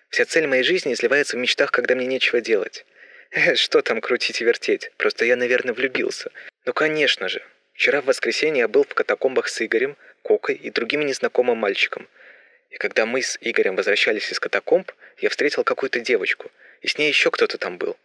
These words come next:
Дамы какие-то, то ли кто. Одна из дам спросила меня, что мы видели в катакомбах. И там еще что-то спрашивала. Не помню что. Я, вероятно, совсем не в попад отвечал,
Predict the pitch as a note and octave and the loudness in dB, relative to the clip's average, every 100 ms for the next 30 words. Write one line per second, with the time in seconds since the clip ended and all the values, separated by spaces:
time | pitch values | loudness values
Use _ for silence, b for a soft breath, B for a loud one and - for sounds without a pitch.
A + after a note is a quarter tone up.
0 | _ G#2+ C#3 C#3 A#2+ - A2+ - - - | _ -2 -2 0 -2 -2 -4 -6 -4 -6
1 | - - D3+ - B B B B B A2+ | -2 -2 -2 -4 B B B B B -2
2 | E3+ D#3+ - D3 C#3+ - A2 - G2+ F#2 | 2 2 2 -2 0 -2 0 0 0 -2
3 | F2+ - D3 D#3 A#2+ C3 B2+ - - - | -4 -2 0 -2 -6 -8 -8 -8 -6 -6
4 | - - G2 - - - b b b b | -6 -6 -8 -8 -16 -18 b b b b
5 | - D3+ D#3 B2+ - A#2+ G#2 - - - | -2 0 0 0 0 0 0 -2 -2 -2
6 | - - - - _ - - G2+ F#2 - | 0 -2 -4 -10 _ -6 -2 -2 0 -4
7 | - - _ b b b b b - B2 | -6 -12 _ b b b b b 0 2
8 | B2 B2 A#2 C3+ - B2 G#2 - E3 D#3 | 4 2 2 0 0 -2 -2 0 0 0
9 | - - - - - - - - | -2 0 0 -4 -6 -4 -2 -2